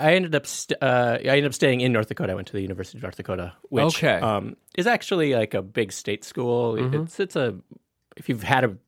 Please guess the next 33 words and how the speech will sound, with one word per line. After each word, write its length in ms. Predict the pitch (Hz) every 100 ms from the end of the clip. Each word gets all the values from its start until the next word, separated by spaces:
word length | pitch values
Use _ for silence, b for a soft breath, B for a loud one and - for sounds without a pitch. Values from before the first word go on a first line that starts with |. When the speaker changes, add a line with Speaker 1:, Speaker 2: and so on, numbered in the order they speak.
| -
Speaker 1:
big 140 | 123
state 260 | - 131 -
school 280 | - 123 110
experience, 500 | - - 123 123 120
it 60 |
was 100 | 120
pretty 200 | - 98 -
typical 300 | - - 101
of 60 |
that. 220 | 98 101 -
So 120 | -
Speaker 2:
Mm-hmm. 180 | 135 156
Speaker 1:
it 40 | 175
was 120 | 196
eye-opening, 680 | 104 131 98 92 82 92 -
truly. 280 | - 113 95
Speaker 2:
Mm-hmm. 100 | 123
Speaker 1:
Like, 180 | 104 98
every, 220 | 120 123
everyone 480 | 139 143 135 117 107
goes 160 | 107 -
to 60 |
college 260 | 113 104 95
and 80 | 95
it's 100 | -
a 40 |
big 140 | 95 90
deal. 260 | 101 110 B B B B
For 120 | -
me, 200 | 95 107
it 40 | 95
was, 160 | 85 85
like, 360 | 82 78 -